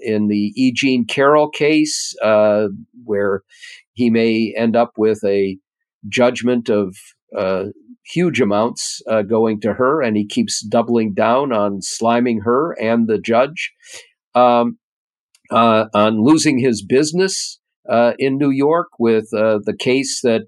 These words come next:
uh, Attorney General Tish James has brought against him, with the other indictments, uh, going forward, that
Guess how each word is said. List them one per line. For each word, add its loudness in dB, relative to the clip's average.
uh, 2
Attorney 0
General 0
Tish -4
James -2
has -2
brought 4
against -4
him, -4
with 4
the 2
other 2
indictments, -2
uh, -2
going 0
forward, 0
that 2